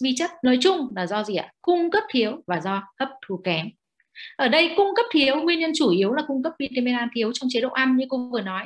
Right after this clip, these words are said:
chế độ ăn ít mỡ, không hấp thu được vitamin A. Rồi thì ăn các, ít các loại thức ăn động vật, thiếu các cái thức ăn động vật, ít rau quả, hoa quả cũng có thể gây ra thiếu vitamin A. À, một nhóm nguyên nhân thứ hai phải kể đến là hấp thu kém.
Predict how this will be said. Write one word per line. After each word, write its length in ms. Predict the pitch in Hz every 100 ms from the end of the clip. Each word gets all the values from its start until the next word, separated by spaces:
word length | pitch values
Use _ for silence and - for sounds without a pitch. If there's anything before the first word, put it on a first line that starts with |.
| -
chế 120 | 220
độ 80 | 254
ăn 180 | 262
ít 140 | 254 381
mỡ, 160 | 330 - 508 -
không 160 | 330
hấp 100 | 381
thu 120 | 392 370
được 120 | 302
vitamin 400 | 339 349 330 330
A. 300 | 330 330 - _ _ _ _ _
Rồi 280 | 247 294 285 285
thì 180 | 277
ăn 240 | 269 320 330
các, 220 | 381 392 -
ít 160 | 453 494
các 120 | 466
loại 160 | - 220
thức 140 | 262
ăn 180 | 330 311
động 160 | 294
vật, 160 | 247 247 247 _ _ _ -
thiếu 180 | 277 311
các 120 | 440 440
cái 100 | 392 403
thức 60 | 427
ăn 140 | 311
động 180 | 285 247
vật, 120 | 226 220 _ - - _ -
ít 160 | 403 -
rau 200 | 311 269
quả, 140 | 269
hoa 220 | 240 240 233
quả 380 | 233 185 143 147
cũng 180 | 240
có 100 | 523 508
thể 160 | 370 190
gây 160 | 208
ra 120 | 214 220 - -
thiếu 220 | 196 190
vitamin 400 | 220 196 185 180
A. 220 | 180 175 180 _ _ _ - - - -
À, 200 | - 254
một 140 | 262
nhóm 200 | 262 269
nguyên 140 | 330 381
nhân 120 | 381
thứ 80 | 381
hai 320 | 392 392 392 349
phải 120 | 202
kể 60 | 185
đến 120 | 180
là 100 | 262
hấp 120 | 269 339
thu 60 | 311
kém. 240 | 294 302